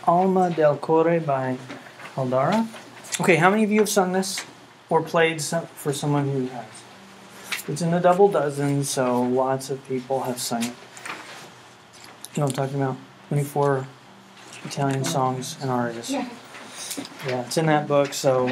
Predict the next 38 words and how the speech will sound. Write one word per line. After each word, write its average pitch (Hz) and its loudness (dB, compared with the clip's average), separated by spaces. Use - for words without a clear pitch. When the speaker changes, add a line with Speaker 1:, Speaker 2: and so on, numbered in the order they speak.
Speaker 1:
lots 139 2
of 135 -8
people 139 -2
have 135 -6
dealt 135 0
with 131 -4
it. 123 -10
Uh, 135 4
this 160 0
is - -2
Amber's 165 2
work. 226 4
She 147 -4
graciously 156 -2
agreed 160 -2
to - -8
let 143 -4
me 139 0
photocopy 156 0
it 165 -4
so 147 -2
we 143 0
could 143 0
have 139 0
something 151 0
as 139 2
a 139 2
basis 143 0
for 139 2
discussion. 147 2
Um, 127 2
what 202 6
was 240 6
the 214 2
main 226 6
point 226 2
of 226 2
this? 240 0